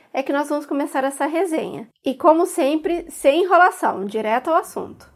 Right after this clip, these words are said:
O capítulo um, ou saber número um, é justamente as cegueiras do conhecimento, o erro e a ilusão.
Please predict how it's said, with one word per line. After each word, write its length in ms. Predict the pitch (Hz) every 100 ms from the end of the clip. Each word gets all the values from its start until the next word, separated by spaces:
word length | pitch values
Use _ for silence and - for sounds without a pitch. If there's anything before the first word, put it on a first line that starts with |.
| _ -
O 60 |
capítulo 760 | - 349 339 370 403 339 269 247
um, 280 | 311 277 -
ou 280 | 247 247 254
saber 680 | - 254 240 254 330 302
número 340 | 233 220 202 196
um, 300 | 233 294 277
é 220 | - 254 254
justamente 960 | 320 403 466 294 233 240 277 330 349 -
as 180 | 277
cegueiras 580 | 339 202 202 311 392 415
do 80 | 370
conhecimento, 880 | 359 330 330 - 349 254 180 196 -
o 300 | 277 262 214
erro 460 | 226 247 285 311 -
e 140 | 269
a 120 | 277 269
ilusão. 600 | 311 349 349 254 -